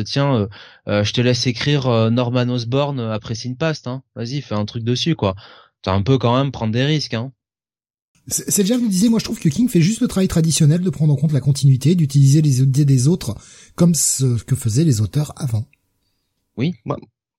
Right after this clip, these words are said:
Speaker 1: Je, en, je dis pas le contraire, hein. Moi, ce que je dis, c'est, quand je lis cet épisode, c'est que, euh, je lis vraiment quelqu'un qui, euh,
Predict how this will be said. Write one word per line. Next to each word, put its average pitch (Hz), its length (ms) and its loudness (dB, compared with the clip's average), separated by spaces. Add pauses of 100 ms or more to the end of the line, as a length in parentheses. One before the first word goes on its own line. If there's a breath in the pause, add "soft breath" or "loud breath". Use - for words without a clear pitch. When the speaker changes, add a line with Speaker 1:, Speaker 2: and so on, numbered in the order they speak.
(480)
Speaker 1:
Je, 110 120 0
en, 135 220 0
je 127 80 -6
dis 131 100 -6
pas 196 140 2
le 202 80 -4
contraire, 175 400 -2
hein. 165 160 -4
Moi, 147 180 -4
ce 170 100 -4
que 165 120 0
je 143 80 -2
dis, 226 160 -2
c'est, - 100 -12
quand 147 160 -2
je 127 80 -6
lis 160 80 -2
cet - 120 -4
épisode, 139 380 -2
c'est 135 200 -10
que, - 120 -10
euh, 156 360 0 (560 loud breath)
je 113 200 -2
lis 131 140 4
vraiment 127 560 2
quelqu'un 143 480 -2
qui, 175 340 -2
euh, 113 320 2